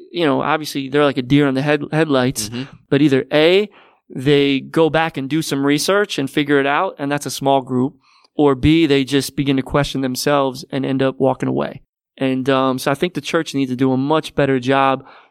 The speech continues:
Speaker 1: to equip and answer the questions that are in the congregation. So every, every message I have, anytime, I always think about who's in the crowd. The unchurched person, the new believer, the mature believer, the skeptic.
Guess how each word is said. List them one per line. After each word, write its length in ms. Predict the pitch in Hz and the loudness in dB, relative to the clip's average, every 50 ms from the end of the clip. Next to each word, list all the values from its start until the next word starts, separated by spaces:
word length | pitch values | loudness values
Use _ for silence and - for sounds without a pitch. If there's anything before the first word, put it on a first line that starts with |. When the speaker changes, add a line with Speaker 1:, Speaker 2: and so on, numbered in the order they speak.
| _ - | _ -4
Speaker 1:
to 180 | - 160 147 | 0 2 2
equip 480 | 135 135 - - - 170 170 170 - - - _ _ _ - | 2 2 -2 -2 0 0 0 0 -2 -8 -16 _ _ _ -8
and 140 | 165 147 135 - - | -8 -8 -6 -4 -2
answer 340 | 160 170 214 226 - - 226 | 0 0 0 0 0 -2 -2
the 80 | 160 | -2
questions 540 | 147 - - 131 135 147 - - 139 135 127 | -4 -4 -2 -2 -2 -4 -6 -8 -10 -8 -6
that 140 | 131 135 131 | -4 -4 -4
are 60 | 131 | -4
in 180 | - 151 151 156 | -4 -4 -4 -2
the 80 | 143 143 | -4 -4
congregation. 760 | - - 131 131 131 127 127 127 123 127 131 - 147 160 160 _ _ _ _ - - - _ _ | -6 -6 -6 -6 -6 -8 -8 -8 -8 -8 -8 -10 -10 -12 -12 _ _ _ _ -20 -20 -20 _ _
So 260 | - - - 139 139 - - | -4 0 0 0 0 0 0
every, 240 | 160 170 180 190 185 190 - - | 0 2 2 0 -2 -4 -4 -2
every 180 | 170 165 185 185 | 0 0 0 0
message 400 | 156 151 165 165 - 151 135 131 | 0 0 -2 -2 -2 -4 -4 -2
I 140 | 135 127 127 | -2 -4 -4
have, 400 | 143 143 123 139 135 127 - _ _ _ _ _ _ _ - - _ | -6 -6 -8 -8 -10 -12 -16 _ _ _ _ _ _ _ -16 -10 _
anytime, 580 | - 165 190 202 180 - - 123 127 127 135 127 _ - - - - - | -2 0 0 0 0 -2 -4 -6 -6 -8 -12 -12 _ -18 -20 -14 -6 -4
I 80 | 139 139 | -4 -2
always 400 | - 156 165 175 165 147 - - | 0 2 2 2 2 0 -4 -6
think 200 | - 175 170 - | -6 -4 -2 -2
about 280 | 143 127 135 131 127 | -2 0 0 -2 -2
who's 200 | 131 156 151 139 | -2 -4 -2 -2
in 80 | 135 131 | -4 -6
the 80 | 135 131 | -8 -8
crowd. 480 | - - 143 160 - - - - _ _ _ _ _ _ _ _ | -6 -4 -4 -4 -4 -6 -8 -10 _ _ _ _ _ _ _ _
The 160 | - - - 135 | -8 -6 -4 -4
unchurched 460 | 139 147 151 - - 175 160 - - | -4 -4 -4 -2 -2 -2 -2 -2 -2
person, 480 | - 170 170 165 - - 190 185 180 - _ - - _ _ _ _ | -2 -2 -2 -2 -4 -6 -8 -8 -10 -14 _ -20 -20 _ _ _ _
the 200 | - 127 127 135 | -8 -4 -2 0
new 200 | 127 135 139 156 | 2 2 2 0
believer, 480 | 156 147 147 147 156 156 160 160 160 156 | 2 0 0 0 0 -2 -2 0 0 0
the 80 | 135 131 | 0 -2
mature 400 | 127 123 - - - 147 147 147 | -4 -4 -4 0 2 2 2 2
believer, 500 | 151 151 151 160 160 151 160 160 156 - _ _ _ _ _ | 2 0 2 2 2 2 2 0 0 -2 _ _ _ _ _
the 100 | - - | -10 -8
skeptic. 680 | - - - - 143 139 _ - - - - - - | -8 -6 -2 -2 -2 -2 _ -8 -14 -14 -14 -18 -20